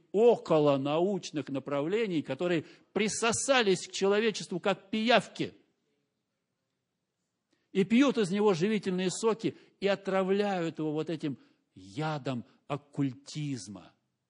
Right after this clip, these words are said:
Вот таков мир, в котором мы с вами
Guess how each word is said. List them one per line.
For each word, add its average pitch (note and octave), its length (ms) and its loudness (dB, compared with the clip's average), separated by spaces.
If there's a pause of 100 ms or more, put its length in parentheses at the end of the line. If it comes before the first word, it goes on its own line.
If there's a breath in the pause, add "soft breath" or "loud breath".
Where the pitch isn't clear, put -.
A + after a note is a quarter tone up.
(1500)
Вот G#3 220 -2
таков G#3 380 0
мир, D3 280 -2 (1160)
в - 40 -20
котором D#3+ 420 0
мы C#3+ 80 -2
с - 100 -10
вами C#3 420 -4